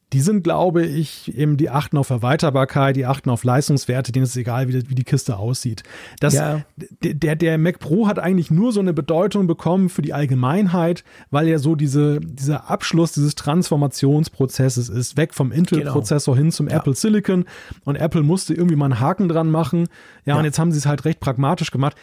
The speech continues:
Speaker 1: Ich meine, man muss ja sagen, ein Glück, dass sie als Übergangsmodell den Mac Studio eingeführt haben,
Speaker 2: Ja.
Speaker 1: der, der ja jetzt eigentlich sich einen festen Platz erarbeitet hat. Und, äh, ich denke mal auch,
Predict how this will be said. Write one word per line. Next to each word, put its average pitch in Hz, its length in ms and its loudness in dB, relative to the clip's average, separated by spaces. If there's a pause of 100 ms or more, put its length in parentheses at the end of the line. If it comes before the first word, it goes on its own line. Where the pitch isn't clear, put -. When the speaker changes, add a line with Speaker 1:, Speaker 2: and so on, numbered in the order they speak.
Speaker 1:
Ich - 60 -8
meine, 160 180 2
man 165 100 2
muss 190 140 0
ja 196 80 0
sagen, 160 300 0
ein 240 280 2
Glück, - 440 -2 (200)
dass 147 180 -2
sie 165 300 0
als 151 200 -4
Übergangsmodell 170 1000 0
den 147 160 0
Mac 143 160 0
Studio 220 360 2
eingeführt 127 640 0
haben, 113 280 -2 (320)
Speaker 2:
Ja. 90 160 -4
Speaker 1:
der, 147 440 0
der 151 260 0
ja 160 140 0
jetzt 160 280 2
eigentlich 175 340 2
sich 180 220 -2
einen 175 80 2
festen 175 340 0
Platz - 300 0
erarbeitet 127 600 -2
hat. 160 300 0
Und, 151 440 0
äh, 139 260 0 (400)
ich - 160 -10
denke 190 260 2
mal 175 300 2
auch, 180 440 0